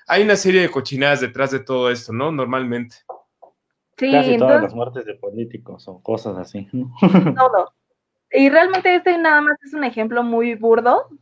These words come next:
Speaker 2: porque lo vemos medio, "Ay, que es de parte de un cuento", pero no, es la realidad de lo que ha pasado una y otra vez, y otra, y otra, y otra, y otra vez, donde prefieren matar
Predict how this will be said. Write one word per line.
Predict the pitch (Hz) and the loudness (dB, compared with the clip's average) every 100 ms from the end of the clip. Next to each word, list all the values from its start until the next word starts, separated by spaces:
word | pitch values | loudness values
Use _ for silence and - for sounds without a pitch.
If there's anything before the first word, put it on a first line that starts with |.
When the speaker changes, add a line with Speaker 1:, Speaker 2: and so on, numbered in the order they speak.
| - | -4
Speaker 2:
porque | 226 220 220 | -4 -2 0
lo | 220 220 | 2 2
vemos | 247 285 294 | 2 0 -2
medio, | 240 208 208 208 | -4 0 2 4
"Ay, | 269 403 440 - | 4 6 4 4
que | 392 | 0
es | 381 | 0
de | 370 | 0
parte | 370 359 | 2 2
de | 339 | -2
un | 311 | 0
cuento", | 269 269 226 | 0 0 0
pero | 214 214 | 0 2
no, | 240 262 | 2 2
es | 254 | 2
la | 277 | 2
realidad | 285 254 214 208 214 - _ _ | -2 -2 -2 -2 -4 -10 _ _
de | 220 | 0
lo | 214 | 2
que | 214 214 - | 2 -2 -2
ha | 220 | -4
pasado | 226 226 220 220 - | -2 0 2 2 2
una | 226 226 226 220 | -4 -2 0 0
y | 208 | 0
otra | 202 202 196 | -4 -4 -4
vez, | 196 202 - | -4 -6 -6
y | |
otra, | 196 196 196 | -6 -6 -8
y | 196 | -8
otra, | 190 196 | -10 -20
y | 196 | -20
otra, | 190 190 | -20 -20
y | 190 | _
otra | _ 185 | _ -20
vez, | _ _ _ _ - | _ _ _ _ 0
donde | 208 214 220 | 4 6 6
prefieren | 220 220 226 262 | 4 4 4 4
matar | 277 202 - 190 233 | 4 2 2 -2 -4